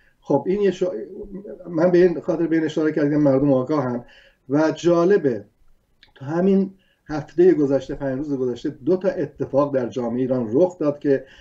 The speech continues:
نشون می‌ده حکومت اسلامی، اه، احمقانه تصور می‌کنه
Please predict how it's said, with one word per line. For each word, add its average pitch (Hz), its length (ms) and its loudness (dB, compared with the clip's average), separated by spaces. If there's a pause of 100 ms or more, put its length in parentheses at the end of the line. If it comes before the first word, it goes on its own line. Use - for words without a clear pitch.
(200)
نشون 139 380 4
می‌ده 156 460 2 (320)
حکومت 151 500 2
اسلامی، 156 760 2 (480)
اه، 139 480 2 (100)
احمقانه 147 720 0
تصور 135 640 -2
می‌کنه 127 600 -6